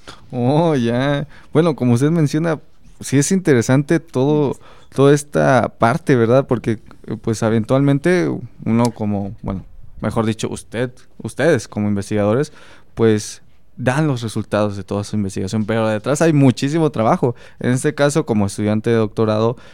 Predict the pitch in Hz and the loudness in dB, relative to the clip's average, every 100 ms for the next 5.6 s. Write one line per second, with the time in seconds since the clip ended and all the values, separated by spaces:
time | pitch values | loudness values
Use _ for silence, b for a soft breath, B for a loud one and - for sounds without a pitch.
0 | B 117 101 107 85 - 98 98 101 104 | B -4 -2 -2 -4 -4 -4 -2 0 0
1 | 98 B B - - 98 - - - - | -4 B B -14 -4 -4 -4 -12 -18 -20
2 | - - - 110 117 117 117 117 135 127 | -20 -20 -6 -4 2 2 2 2 0 -2
3 | 123 113 - 104 110 104 113 b - 104 | -4 -6 -4 0 0 0 -4 b -10 -2
4 | 110 101 110 101 98 95 104 - 104 101 | 0 2 2 2 0 0 -2 0 -2 -2
5 | 101 98 107 113 113 | -4 -2 2 2 2